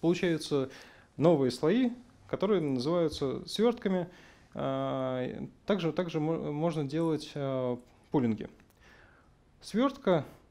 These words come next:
работает следующим образом. Мы берем, э, выделяем патч, умножаем на матрицу, э, э, фильтра и получаем значение, м, точки в выходном тензоре.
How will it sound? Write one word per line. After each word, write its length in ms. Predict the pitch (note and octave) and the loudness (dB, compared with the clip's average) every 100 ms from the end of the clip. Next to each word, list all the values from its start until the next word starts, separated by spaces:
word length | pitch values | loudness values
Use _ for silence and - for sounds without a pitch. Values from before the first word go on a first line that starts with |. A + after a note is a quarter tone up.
| _ - | _ -12
работает 480 | - D3 G#3 G#3 F#3+ | -4 2 2 2 0
следующим 360 | F3+ F#3 F#3 | 0 0 2
образом. 420 | D#3+ A#2+ A2+ - - - - | 2 2 -4 -6 -12 -20 -6
Мы 160 | D3+ F3 | -2 2
берем, 420 | E3+ F3+ C#3 B2+ - - _ | 4 4 2 -2 -10 -20 _
э, 280 | - C3+ B2+ | -8 -4 -4
выделяем 400 | B2+ D3 D#3+ C#3+ | -2 0 2 0
патч, 340 | C3 C4 - - - - _ - - - _ _ _ - | 0 -2 -2 -14 -20 -20 _ -20 -20 -20 _ _ _ -2
умножаем 680 | D3+ E3+ D#3+ E3+ D#3 C3 A2+ - | 2 4 6 4 4 2 -2 -4
на 120 | C#3+ | 0
матрицу, 640 | E3 D#3+ C3 B2+ A#2 A2+ A2 - - | 2 2 0 -2 -4 -4 -8 -20 -16
э, 840 | - A1 - A#1 A1+ A1+ A1+ G1+ B2+ - _ _ _ _ _ _ _ _ _ _ - | -10 -6 -4 -4 -6 -6 -8 -10 -14 -20 _ _ _ _ _ _ _ _ _ _ -18
э, 460 | - - - - - - | -12 -10 -10 -12 -12 0
фильтра 440 | C4 C4 G3+ F#3+ - - A#3 | 0 2 0 -2 -10 -8 -2
и 180 | C4 | 0
получаем 600 | A#3+ - - D#3+ D#3+ G3+ D#3 | 0 -6 -2 0 2 0 0
значение, 680 | D#3+ F#3 F#3 E3 C#3 A#2+ A#2 - - | 0 0 2 2 2 0 -6 -16 -12
м, 640 | B2 B2 A#2 A#2 A#2 A#2 - | -6 -4 -4 -4 -6 -8 -4
точки 320 | - F#3+ G3 C3 | 0 0 2 -2
в 140 | B2 | -2
выходном 360 | A#2+ C3+ D3 C3+ | -2 -2 -2 -2
тензоре. 380 | A2+ A2 - | -2 -2 -8